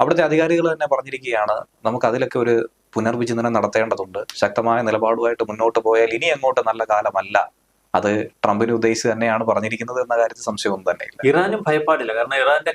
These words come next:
Speaker 2: ഖമനി ഏറെക്കുറെ കോമയിലാണ്, മരിച്ചു എന്നൊക്കെയുള്ള
Speaker 1: അതെ.
Speaker 2: റിപ്പോർട്ടുകൾ വരുന്നു. പകരം പിൻഗാമിയെ കുറിച്ചുള്ള ചർച്ചകൾ ശക്തമാകുന്നതിന്റെ വാർത്തകൾ ഇറാനിൽ നിന്ന് തന്നെ പുറത്തേക്ക് വരുന്നു.
Speaker 1: ഉം.
Speaker 2: ഒരു സൈനിക തലത്തിലുള്ള ഇടപെടലിനുള്ള സാഹചര്യം ഇപ്പോൾ ഇറാനിലില്ല.
Speaker 1: ഉം.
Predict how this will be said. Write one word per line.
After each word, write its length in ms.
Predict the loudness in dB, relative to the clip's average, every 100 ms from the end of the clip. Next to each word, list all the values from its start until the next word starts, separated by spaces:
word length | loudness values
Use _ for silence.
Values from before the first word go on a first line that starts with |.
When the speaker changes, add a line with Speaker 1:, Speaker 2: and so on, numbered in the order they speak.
| -2
Speaker 2:
ഖമനി 580 | -2 0 2 4 0 0 0
ഏറെക്കുറെ 380 | 0 2 0 2
കോമയിലാണ്, 680 | 2 2 0 0 0 0 -2
മരിച്ചു 340 | -4 -4 0
എന്നൊക്കെയുള്ള 460 | 0 0 -2 -2 -2
Speaker 1:
അതെ. 80 |
Speaker 2:
റിപ്പോർട്ടുകൾ 400 | -2 -2 -2 0
വരുന്നു. 340 | 0 0 -8 -2
പകരം 360 | 0 0 -2 -2
പിൻഗാമിയെ 480 | -4 0 0 0 -2
കുറിച്ചുള്ള 340 | -4 -4 -2 0
ചർച്ചകൾ 400 | -2 -2 -4 -2
ശക്തമാകുന്നതിന്റെ 800 | -2 -2 -2 0 0 0 0 2
വാർത്തകൾ 380 | 0 2 2 4
ഇറാനിൽ 380 | 4 2 -2
നിന്ന് 300 | -8 -2 -2
തന്നെ 140 | -2 -2
പുറത്തേക്ക് 400 | -2 0 -2 -2
വരുന്നു. 340 | -6 -6 -12 -10
Speaker 1:
ഉം. 120 | -12 -16 -20 -20 -20 -20 -10 0
Speaker 2:
ഒരു 140 | 2
സൈനിക 420 | 4 2 2 2 2
തലത്തിലുള്ള 520 | 2 0 2 2 2
ഇടപെടലിനുള്ള 920 | 2 0 0 0 -4 -6 -6 -2 -2
സാഹചര്യം 640 | 0 0 0 0 2 0 -2
ഇപ്പോൾ 380 | 2 0 0 -6
ഇറാനിലില്ല. 720 | 0 2 2 0 -10 -6 -6 -4
Speaker 1:
ഉം. 140 | -8